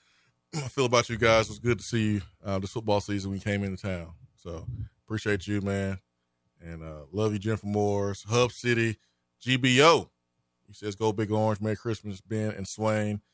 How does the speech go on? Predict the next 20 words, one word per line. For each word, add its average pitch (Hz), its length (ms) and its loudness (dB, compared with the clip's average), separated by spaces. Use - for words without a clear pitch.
Uh, 85 280 -10
Middle 113 120 0
Tennessee 107 380 -6
Rick, 107 380 2
man, 104 260 -4
congratulations 101 540 -4
on 101 60 -2
your 95 100 -4
retirement. 101 500 -2
That's 98 200 -8
amazing. 98 640 -2
Uh, 82 80 -18
so 98 140 -12
happy 104 260 -2
for 101 100 -2
you, 107 500 2
Rev. 107 460 4
You 110 120 0
the 107 80 2
man. 101 440 0